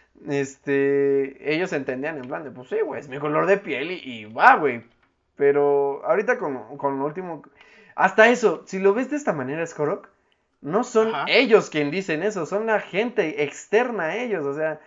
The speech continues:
Speaker 1: un, o es un blanco defendiendo a los negros el que dice que no le digas negros a un negro.
Speaker 2: Claro, y mira, yo no voy, yo voy en contra con el racismo.
Speaker 1: Sí, sí, sí.
Speaker 2: Eh,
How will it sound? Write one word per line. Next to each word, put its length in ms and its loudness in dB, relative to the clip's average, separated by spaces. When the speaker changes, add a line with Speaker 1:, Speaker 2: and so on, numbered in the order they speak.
Speaker 1:
un, 340 -6
o 140 2
es 260 2
un 180 -2
blanco 440 6
defendiendo 500 0
a 60 4
los 180 0
negros 300 -2
el 100 -8
que 80 -4
dice 200 -6
que 100 -6
no 180 -10
le 80 -6
digas 300 -8
negros 280 -12
a 60 -10
un 100 -10
negro. 260 -12
Speaker 2:
Claro, 520 0
y 80 -12
mira, 260 2
yo 220 -6
no 140 -6
voy, 460 -4
yo 380 2
voy 220 -4
en 120 -8
contra 520 -4
con 340 -16
el 200 -6
racismo. 760 -6
Speaker 1:
Sí, 160 -6
sí, 140 -8
sí. 40 -6
Speaker 2:
Eh, 680 -6